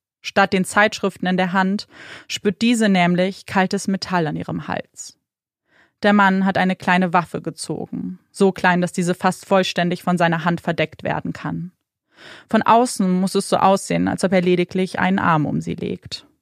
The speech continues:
„Wenn du jetzt schreist, schieße ich“, flüstert der Mann in Caras Ohr. Seine Stimme bleibt ruhig, erhebt sich nicht, steht in direktem Kontrast zu Caras Herz, das so schnell schlägt wie noch nie zuvor.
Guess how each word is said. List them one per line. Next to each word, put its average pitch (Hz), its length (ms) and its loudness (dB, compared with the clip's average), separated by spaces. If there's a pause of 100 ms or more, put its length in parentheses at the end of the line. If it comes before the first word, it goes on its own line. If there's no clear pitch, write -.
(560)
„Wenn 170 120 2
du 170 80 0
jetzt 180 440 0
schreist, 160 440 0
schieße - 380 -6
ich“, - 240 -16 (460)
flüstert - 320 -2
der 160 100 2
Mann 151 200 2
in 156 100 -4
Caras 160 420 -4
Ohr. 160 300 -4 (920)
Seine 208 280 4
Stimme 202 680 0
bleibt - 400 -2
ruhig, - 580 -2 (140)
erhebt 165 440 2
sich - 200 -10
nicht, - 500 -10
steht - 280 0
in 196 80 4
direktem 190 400 0
Kontrast - 480 -2
zu 175 80 -6
Caras 170 480 -2
Herz, 170 340 -2
das - 160 -6
so 180 80 -4
schnell 180 260 2
schlägt 170 380 -4
wie 175 100 -2
noch 160 180 -4
nie 165 120 0
zuvor. - 600 -8